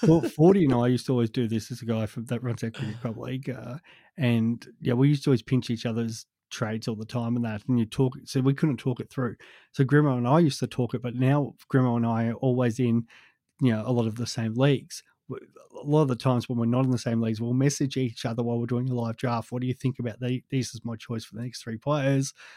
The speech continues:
Speaker 2: You, you know, and that. But now we can't even bounce ideas off each other because
Speaker 1: Yeah, 'cause you stole his
Speaker 2: we're
Speaker 1: next
Speaker 2: all in the
Speaker 1: player,
Speaker 2: same
Speaker 1: didn't
Speaker 2: league, and
Speaker 1: you?
Speaker 2: we just keep stealing each other's players and <laughs> stuff. So,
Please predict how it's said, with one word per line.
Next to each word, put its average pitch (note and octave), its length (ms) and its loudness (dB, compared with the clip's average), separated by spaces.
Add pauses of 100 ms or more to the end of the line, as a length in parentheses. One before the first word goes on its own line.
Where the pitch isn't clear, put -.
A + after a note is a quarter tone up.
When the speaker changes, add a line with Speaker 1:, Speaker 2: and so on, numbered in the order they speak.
(180)
Speaker 2:
You, C3 280 -2
you B2+ 140 -2
know, G#2+ 140 -10 (200)
and B2+ 140 -2
that. A#2 140 -4
But C3+ 120 0
now D#3+ 180 6
we D3 100 6
can't B2 240 2
even B2+ 320 0 (200)
bounce B2 380 0
ideas C3 460 2
off C#3 140 0
each C#3 180 0
other A#2+ 180 -4
because B2+ 300 0
Speaker 1:
Yeah, C3 100 2
'cause C#3+ 180 0
you E3 100 4
stole D#3 320 8
his C3 120 4
Speaker 2:
we're D#3+ 100 12
Speaker 1:
next F#3 120 12
Speaker 2:
all F3+ 80 10
in D#3+ 60 8
the C#3+ 80 8
Speaker 1:
player, C#3 120 6
Speaker 2:
same D3+ 120 10
Speaker 1:
didn't - 40 6
Speaker 2:
league, E3+ 200 8
and D3+ 80 6
Speaker 1:
you? - 0 -
Speaker 2:
we C#3+ 80 8
just C#3+ 180 0
keep C#3+ 160 4
stealing C3+ 340 4
each B2+ 160 2
other's B2+ 240 4
players F3+ 440 6
and D#3 100 4
<laughs> - 80 -8
stuff. C#3+ 220 8
So, C3+ 300 4